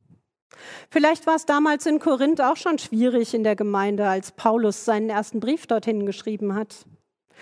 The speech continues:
Unser Predigtext für heute steht im zwölften Kapitel. Paulus schreibt: „Es bestehen aber Unterschiede in den Gnadengaben.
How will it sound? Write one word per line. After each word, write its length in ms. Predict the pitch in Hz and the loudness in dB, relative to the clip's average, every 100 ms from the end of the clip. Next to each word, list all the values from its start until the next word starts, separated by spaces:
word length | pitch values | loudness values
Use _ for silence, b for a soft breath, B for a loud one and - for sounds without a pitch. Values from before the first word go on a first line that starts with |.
| B B | B B
Unser 240 | 294 285 277 | 0 2 2
Predigtext 680 | - 330 349 - 294 - - | 2 2 0 0 -4 -4 -6
für 180 | 277 | 0
heute 260 | 254 254 254 | 0 0 -4
steht 460 | - 233 226 - - | -8 -6 -6 -6 -6
im 180 | 269 | -6
zwölften 480 | - 226 214 - 233 | -2 0 0 -2 -8
Kapitel. 540 | - 240 202 - 180 - _ _ _ _ _ _ _ _ _ _ - | -4 -6 -6 -10 -16 -16 _ _ _ _ _ _ _ _ _ _ -6
Paulus 380 | - 214 208 - | 0 2 0 -6
schreibt: 540 | - 202 233 - - _ _ _ _ _ _ _ _ B B B | -6 -2 -2 -4 -20 _ _ _ _ _ _ _ _ B B B
„Es 160 | 311 262 | -2 0
bestehen 500 | 320 - 302 311 339 | -2 -2 0 2 2
aber 280 | 262 269 254 | 2 2 2
Unterschiede 680 | 294 330 320 - 269 269 262 | 2 2 0 0 0 2 0
in 160 | 247 | 2
den 200 | 247 240 | 2 0
Gnadengaben. 1300 | 214 208 214 233 202 190 180 190 208 202 - - - | -2 2 2 2 -2 0 -2 -2 -6 -8 -12 -16 -20